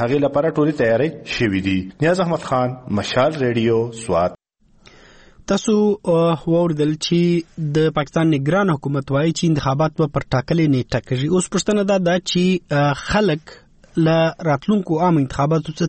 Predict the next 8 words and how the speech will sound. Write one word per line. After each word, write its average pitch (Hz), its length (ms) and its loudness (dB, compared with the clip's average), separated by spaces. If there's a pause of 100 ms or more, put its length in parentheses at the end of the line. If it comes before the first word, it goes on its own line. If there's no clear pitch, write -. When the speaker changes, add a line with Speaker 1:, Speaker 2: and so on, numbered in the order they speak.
Speaker 2:
تمې 165 280 0
لري؟ 160 240 0 (600)
د 190 180 4
مشال 196 220 0
ریډیو 180 440 2
خبریال 175 520 2
وسیم 151 400 0 (100)
سجاد 190 520 0